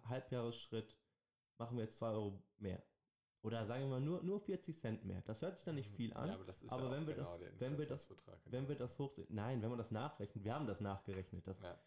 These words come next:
Speaker 2: Aber wenn es vierzig Cent wären.
Speaker 1: Nein, nein, es sind vierzig
Speaker 2: Auf drei.
Speaker 1: Cent, also es ist ein bisschen weniger, aber, äh, es, es ist so um, um die Richtung auf jeden Fall. Du
Speaker 2: Mhm.
Speaker 1: hast durchaus recht, aber wenn du das halt jedes Mal wieder machst, dann zählt es nicht.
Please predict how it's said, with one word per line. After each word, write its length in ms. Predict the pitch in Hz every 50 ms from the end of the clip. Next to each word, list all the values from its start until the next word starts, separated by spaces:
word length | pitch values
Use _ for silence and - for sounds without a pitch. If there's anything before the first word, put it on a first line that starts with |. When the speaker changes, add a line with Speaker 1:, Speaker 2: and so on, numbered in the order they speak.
| _ _ _ _ _ _ - - -
Speaker 2:
Aber 220 | - 98 101 101 95
wenn 100 | 113 123
es 120 | 123 120 120
vierzig 280 | - 123 120 110 104
Cent 220 | - 107 92 85 87
wären. 340 | 90 101 107 98 92 82 80 80 - _ _ _ _ _ _ _ - - -
Speaker 1:
Nein, 200 | 120 135 147 170
nein, 180 | 180 190 170 127 123
es 120 | 127 -
sind 180 | 139 147 175 170
vierzig 340 | - 131 113 101 - 110 -
Speaker 2:
Auf 40 | 87
drei. 160 | 87 92 101
Speaker 1:
Cent, 180 | 110 - - -
also 180 | 110 123 120
es 60 | 120 123
ist 40 | 127
ein 20 | 143
bisschen 280 | 147 147 - 135 123
weniger, 300 | 127 131 127 110 98 101 95
aber, 280 | 113 117 120 - - - - - - 71
äh, 60 | 92
es, 340 | 117 104 104 117 - 107 -
es 160 | 117 - -
ist 120 | 131 - -
so 120 | 127 127
um, 180 | - 127 131 -
um 200 | 131 135 135 127
die 80 | 123
Richtung 300 | 120 131 127 - 110 104
auf 120 | 98 - -
jeden 160 | 95 95 95
Fall. 240 | - - 98 95 95 - - - - - -
Du 80 | - 92
Speaker 2:
Mhm. 60 | -
Speaker 1:
hast 300 | 127 139 - - - 123
durchaus 320 | 131 131 - - - -
recht, 320 | 117 127 185 226 - - - _ _
aber 480 | 135 151 170 - 113 123 160 226 - - - _ _ _ _ _ _ _ _ _ _ _ _ _
wenn 120 | 123 127
du 60 | 143 139
das 160 | 135 135 -
halt 160 | 135 120 110
jedes 320 | 131 175 220 180 175 151 -
Mal 280 | 160 180 214 214 185
wieder 160 | 165 165 127 107
machst, 360 | 107 107 117 143 - - -
dann 140 | 117 127 127
zählt 260 | - - 135 123 - -
es 100 | 90 -
nicht. 240 | 95 - - -